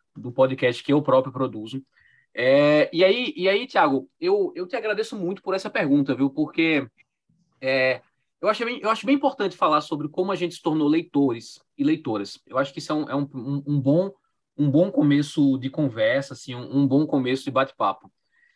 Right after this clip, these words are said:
É, a minha formação como leitor, ela acontece na família, tá? É, eu acho que, que eu não s-, eu não me tornaria leitor se a minha família não fosse uma família de leitores.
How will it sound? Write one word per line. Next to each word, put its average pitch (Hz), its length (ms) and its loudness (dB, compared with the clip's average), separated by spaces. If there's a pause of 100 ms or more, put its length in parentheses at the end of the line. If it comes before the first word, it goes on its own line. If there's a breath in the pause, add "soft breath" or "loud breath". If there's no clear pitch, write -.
(280)
É, 170 440 6
a 185 80 0
minha 247 240 -2
formação 208 640 -2
como 208 260 -4
leitor, 156 720 2 (160)
ela 160 280 -4
acontece 190 880 -2 (220)
na 160 160 0
família, 131 440 0 (400)
tá? 120 240 -6 (480 soft breath)
É, 131 540 4
eu 135 80 4
acho 143 220 0
que, 151 160 0
que - 220 -2
eu 151 60 4
não 170 140 0
s-, - 260 -10
eu 135 120 2
não 165 100 2
me 190 80 -4
tornaria 160 380 2
leitor 143 420 2
se - 260 -6
a 151 60 0
minha 165 220 -4
família 156 360 0
não 170 140 -8
fosse 151 240 -8
uma 156 80 -12
família 147 260 2
de 143 80 -4
leitores. 147 600 0